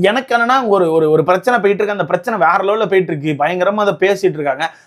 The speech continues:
அந்த பிரச்சனைக்கு நடுவுல திருப்பி ஒரு பிரச்சனையை நீங்க பண்ணி அது மூலமா ஸ்கிரீன் ஸ்பேஸ் எடுக்க ட்ரை பண்ணது ரொம்ப தப்பா எனக்கு தோணுது. எனக்கு அப்படிதான் தோணுது. ஏன்னா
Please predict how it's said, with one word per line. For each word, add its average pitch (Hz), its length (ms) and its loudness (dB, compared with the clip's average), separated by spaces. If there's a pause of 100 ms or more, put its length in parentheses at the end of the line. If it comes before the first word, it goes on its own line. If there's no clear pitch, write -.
அந்த 156 260 0
பிரச்சனைக்கு 233 540 0
நடுவுல 277 360 2
திருப்பி 269 360 0
ஒரு 220 180 4
பிரச்சனையை 208 480 -2
நீங்க 240 160 2
பண்ணி 214 300 -2
அது 185 200 0
மூலமா 220 340 0
ஸ்கிரீன் 226 320 -6 (100)
ஸ்பேஸ் 208 160 2
எடுக்க 185 260 0
ட்ரை 175 280 -2
பண்ணது 185 200 -4
ரொம்ப 190 240 -2
தப்பா 165 260 -2
எனக்கு 170 340 -6
தோணுது. 147 320 -8 (580)
எனக்கு 190 320 0
அப்படிதான் 202 320 0
தோணுது. 185 260 0
ஏன்னா 220 100 0